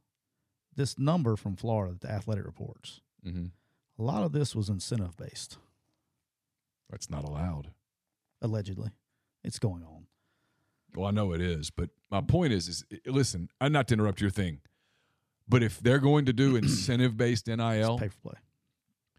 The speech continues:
Speaker 2: if you're going to do that, the lawsuits are coming.
Speaker 1: Oh, yeah. They're
Speaker 2: Because
Speaker 1: going,
Speaker 2: it's
Speaker 1: I think
Speaker 2: te-,
Speaker 1: they're
Speaker 2: it's,
Speaker 1: coming
Speaker 2: it,
Speaker 1: anyway.
Speaker 2: it's technically not allowed.
Speaker 1: Right. Um, all right. Regardless of what he decides to do from here on out,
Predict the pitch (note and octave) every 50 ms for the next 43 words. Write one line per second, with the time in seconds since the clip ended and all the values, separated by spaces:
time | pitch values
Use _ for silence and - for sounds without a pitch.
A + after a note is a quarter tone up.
0 | _ _ _ - G2 F#2+ - G2+ G2 A2 A#2 A#2+ A#2 A2+ G#2+ C3+ C3+ A2 G2+ F2
1 | E2 D#2+ - - _ _ _ _ _ _ _ _ _ _ _ _ _ - D#2 F2
2 | F2+ F2 F#2 G2+ G2+ G2+ F#2 - F#2+ F2 - - - - F2 D#2 C#2 - - -
3 | _ _ _ _ _ _ _ - G3 D#3+ B2 A2 - - _ _ _ _ _ _
4 | _ - - - _ _ _ _ _ _ _ _ _ _ _ _ _ - C3 C3
5 | C3+ B2 A#2+ C3 E3+ E3 - F#3+ E3+ D3+ C#3 - - E3 D#3 C3+ C3+ D#3 D3 A2
6 | G2 - C3 - - - E3 D#3+ C3+ B2 G#2+ - G2+ F2+ F#2+ F#2+ F#2+ D#2+ D#2 D#2+
7 | E2+ E2 D2+ B1+ A#1+ - - - C#3 B2+ G2 - - _ _ _ _ - - -
8 | - _ _ _ _ _ _ _ _ D3 D3+ D3+ D#3 D3+ D3+ D3 D3 C#3+ C#3 C3+
9 | C3 B2 G#2+ - - _ _ _ _ _ _ _ _ _ _ _ - G3+ F3 A2+
10 | F2 - _ _ _ _ _ _ _ _ _ _ _ _ _ _ _ _ _ _
11 | _ _ _ _ _ _ _ _ _ _ _ _ _ _ _ _ _ _ _ _
12 | _ - D3+ D3 C3 G#3+ B3+ C#4+ C#4+ G#3 E3 - - C#3 C3+ D3+ B2+ C#3 C3 A#2+
13 | - D3 C#3+ C#3 C3 G2+ A2+ G#2 A#2 C3 C#3 - B2+ G#2+ G#2 B2+ B2+ A#2+ A2+ A2
14 | A#2 C3 C3+ C#3+ -